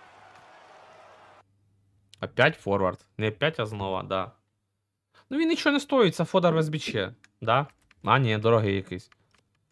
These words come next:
Якийсь дорогий. Ну, за счет ракетки, конечно, можливо, він щось, і що себе представляє, да?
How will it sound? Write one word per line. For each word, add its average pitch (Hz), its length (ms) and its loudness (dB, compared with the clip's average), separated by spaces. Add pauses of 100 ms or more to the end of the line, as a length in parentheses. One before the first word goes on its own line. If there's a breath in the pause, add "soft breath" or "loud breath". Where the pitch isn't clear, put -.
(240)
Якийсь 113 260 -6
дорогий. 107 440 0 (640)
Ну, 151 80 0
за 170 100 4
счет 202 180 0
ракетки, 190 360 0
конечно, 175 340 -2
можливо, 160 360 4
він 151 120 2
щось, 147 260 -4
і 127 100 -4
що 143 160 -2
себе 139 200 4
представляє, 123 540 0
да? 113 200 -2